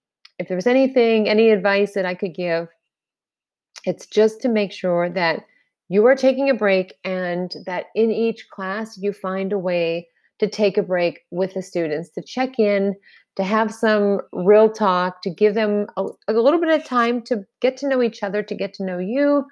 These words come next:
but also to have set up some standards and guidelines that are appropriate so that everybody is respecting everybody else, everybody feels valued and comfortable interacting in that space.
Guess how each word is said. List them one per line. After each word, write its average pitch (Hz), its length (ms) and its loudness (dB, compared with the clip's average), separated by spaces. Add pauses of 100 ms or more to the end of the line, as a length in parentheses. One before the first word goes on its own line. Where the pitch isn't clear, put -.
(400)
but 240 180 2
also 247 440 2
to 233 140 -8
have 208 420 -2
set 190 320 -4
up 190 240 -4
some 180 400 -4 (340)
standards 247 640 4
and 185 220 -2
guidelines 202 640 0
that 185 120 -6
are 185 100 2
appropriate 190 720 -2
so 180 520 2 (280)
that - 120 -12
everybody 233 460 2
is 185 100 -4
respecting 175 500 -4
everybody 165 380 -6
else, 190 320 -2
everybody 185 360 -2
feels 160 340 -6
valued 214 520 2
and 170 200 -10
comfortable 185 640 -4
interacting 208 540 0
in 180 80 -4
that 170 200 -6
space. 160 480 -2